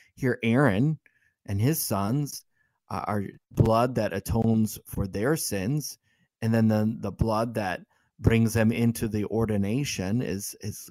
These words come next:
going to be literally put, um, on the offering, on the, um, altar. Uh, I'm gonna put, uh, uh, on them, on their, um, on their clothing, um,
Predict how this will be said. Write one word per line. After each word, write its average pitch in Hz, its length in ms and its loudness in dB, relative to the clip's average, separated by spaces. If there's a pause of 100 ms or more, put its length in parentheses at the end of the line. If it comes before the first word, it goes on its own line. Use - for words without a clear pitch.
going 127 240 6
to - 100 0
be 117 160 2
literally 113 400 0
put, 107 300 2 (560)
um, 92 180 -6 (260)
on 120 240 6
the 113 220 2
offering, 135 840 2
on 120 200 2
the, 110 160 0
um, 104 480 -6 (220)
altar. 135 640 0 (300)
Uh, 104 440 -6
I'm 107 140 -6
gonna 107 180 -8
put, 104 360 0 (220)
uh, 98 300 -14 (440)
uh, 95 380 -8 (160)
on 107 340 0
them, 131 520 4
on 107 240 -2
their, 98 480 -6
um, 95 280 -10 (360)
on 101 100 -2
their 98 180 -4
clothing, 151 640 0 (600)
um, 92 460 -6